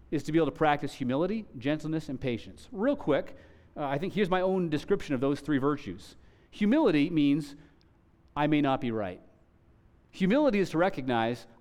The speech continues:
I don't know everything. I may have a conviction on this issue, and I need to follow my conscience on this issue, but I recognize I'm not God. I might be wrong about this. And that gives us the ability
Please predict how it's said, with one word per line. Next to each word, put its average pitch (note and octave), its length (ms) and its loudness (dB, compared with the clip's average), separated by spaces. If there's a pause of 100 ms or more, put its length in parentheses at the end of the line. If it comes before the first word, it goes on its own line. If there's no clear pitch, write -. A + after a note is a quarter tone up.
(100)
I C#3 140 0
don't D#3 120 0
know C3 140 -2
everything. B2+ 420 -4 (880)
I D#3+ 120 2
may G#3+ 160 4
have G3 180 6
a E3 60 2
conviction G#3 640 0
on E3 140 2
this D#3 180 0
issue, F3+ 420 -2 (240)
and F3 100 -2
I E3+ 40 4
need G3 140 2
to E3 60 2
follow G3 340 2
my D#3 120 4
conscience A#3 520 -2
on B2+ 120 2
this A#2+ 180 -2
issue, B2+ 360 -4 (480)
but E3+ 100 2
I E3+ 60 6
recognize D3+ 760 2 (340)
I'm F3+ 280 2
not F3 480 -2
God. D3 420 -4 (800)
I E3+ 120 2
might F3+ 180 2
be E3+ 100 0
wrong D3 320 2
about F#2 260 -6
this. - 360 -20 (600)
And E3 80 0
that G#3+ 120 2
gives B3 140 0
us A#3+ 120 -2
the G3+ 120 0
ability F3 600 2